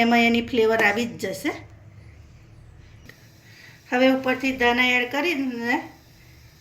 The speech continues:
આપણે એને ગેસને બંધ કરી દેવાનું. તો જો સરગવાની સિંગની કઢી તૈયાર છે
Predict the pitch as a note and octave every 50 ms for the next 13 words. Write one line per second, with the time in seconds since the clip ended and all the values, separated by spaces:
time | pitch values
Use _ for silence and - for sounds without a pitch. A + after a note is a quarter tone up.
0 | _ - - - - - - - - _ _ _ - - - - G#3+ G3+ G3+ A3
1 | A3+ A#3 A3+ A3 A#3+ E4+ - - - - - - _ _ - - - - - -
2 | - F#3+ A3 G#3+ G#3+ G#3+ B3 A#3 D#4 - - A3 G#3+ G#3+ G#3+ G3+ - G3+ E3+ -
3 | F#3+ F3 F3 F3 F3+ A#3 E4 - - - - - - _ - _ _ - - -
4 | - A3 A3 A3 A3 A3 A3 G#3+ G#3 A3 A3 G#3+ G#3+ G3 F#3+ - - - - A#3
5 | A3 A3 G#3+ G#3 G#3+ G#3+ G#3+ G#3+ - A3+ G#3+ G#3+ G#3+ G#3+ G#3+ - A3 G#3+ A3+ C#4+
6 | - - - - - - - - - - - _ - A3 G#3+ G#3+ G#3+ G3+ G3+ -
7 | - C#4 F4